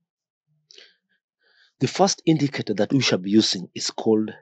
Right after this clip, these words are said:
Heiken Ashi. To add Heiken Ashi,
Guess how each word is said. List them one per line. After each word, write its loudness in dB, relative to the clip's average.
Heiken 0
Ashi. 0
To 6
add 2
Heiken -2
Ashi, -6